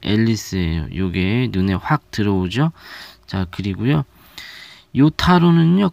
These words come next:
커다란 얼굴로 암시하는 게 좀 수동적인, 여기서 이 수동적인 입장이라고 하는 건요, 어, 뭐, 예, 책임지겠다. 예,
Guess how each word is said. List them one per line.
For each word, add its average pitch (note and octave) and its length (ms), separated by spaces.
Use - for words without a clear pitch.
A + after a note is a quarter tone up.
커다란 G#3 840
얼굴로 A2+ 840
암시하는 G#2+ 720
게 A#2 200
좀 - 140
수동적인, F3 800
여기서 C#3+ 360
이 B2+ 100
수동적인 F3+ 840
입장이라고 G2+ 1160
하는 C3+ 360
건요, A#2+ 380
어, D#3 160
뭐, E3+ 400
예, A#2 100
책임지겠다. C#3 1120
예, D2 180